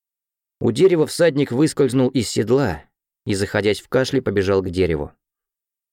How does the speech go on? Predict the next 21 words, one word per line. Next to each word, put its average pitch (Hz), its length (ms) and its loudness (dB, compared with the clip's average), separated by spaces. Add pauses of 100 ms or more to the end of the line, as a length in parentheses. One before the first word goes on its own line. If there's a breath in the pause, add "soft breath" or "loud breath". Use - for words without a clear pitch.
(100)
Чеда 123 280 0
думала, 117 340 2
что - 180 0
он 110 140 2
пришел 113 340 2
за 98 160 -2
камнем, 85 520 -4 (280)
но 92 120 -4
странный 104 400 -2
человек 98 460 0
просто 92 400 -4
замер. 82 560 -6 (1080)
И 87 100 -6
вдруг 87 440 -4 (280)
произошло 95 580 0
нечто 92 320 -2
странное. 80 640 -6 (1040)
Из 110 160 -2
земли 117 440 2
полезли 117 460 0
корни, 95 600 0